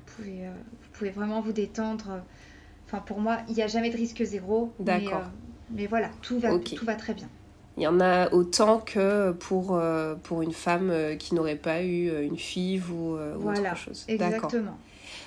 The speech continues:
Speaker 2: Ok, c'est génial. Alors du coup, euh, une fois que vous partez, euh, dans cette grossesse, euh,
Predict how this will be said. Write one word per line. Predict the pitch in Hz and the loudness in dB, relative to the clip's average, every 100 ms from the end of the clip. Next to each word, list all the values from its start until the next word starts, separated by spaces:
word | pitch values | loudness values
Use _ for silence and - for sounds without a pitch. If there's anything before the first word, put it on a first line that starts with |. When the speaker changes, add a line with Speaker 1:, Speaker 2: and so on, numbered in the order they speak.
| - | -6
Speaker 2:
Ok, | - 240 240 190 | 2 2 4 2
c'est | 180 185 | 4 4
génial. | 170 202 254 185 151 - - - - | 4 6 8 6 4 -4 -16 -16 0
Alors | 185 196 208 | 8 10 10
du | 202 240 | 6 2
coup, | - 330 381 - - - - | 6 8 8 6 -8 -18 0
euh, | 202 196 - | 2 4 6
une | 277 | 6
fois | 285 381 | 8 4
que | 427 | 2
vous | 339 294 | 4 4
partez, | 262 240 262 277 320 - | 4 2 2 4 4 4
euh, | 196 | 2
dans | 196 196 | 4 4
cette | 214 202 | 2 0
grossesse, | 190 208 208 - 233 233 - | 2 2 2 2 2 2 2
euh, | 208 185 185 180 180 175 175 175 | 2 2 2 2 2 2 0 -2